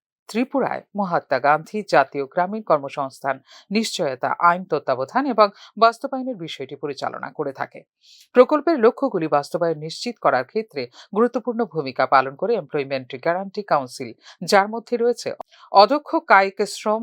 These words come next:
করতে ইচ্ছুক গ্রামীণ পরিবারগুলিকে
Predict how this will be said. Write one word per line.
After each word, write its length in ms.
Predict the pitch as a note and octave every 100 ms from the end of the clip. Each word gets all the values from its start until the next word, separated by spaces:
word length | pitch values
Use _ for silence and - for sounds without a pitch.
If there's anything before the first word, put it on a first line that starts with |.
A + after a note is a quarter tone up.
| A#3+
করতে 360 | - A#3 - C#3+ C3 -
ইচ্ছুক 420 | F3+ - F#3 D#3+ C#3+
গ্রামীণ 340 | E3+ F#3 G#3+ A#3
পরিবারগুলিকে 680 | F#3+ D3+ C#3 C3+ D#3+ F#3+ B3+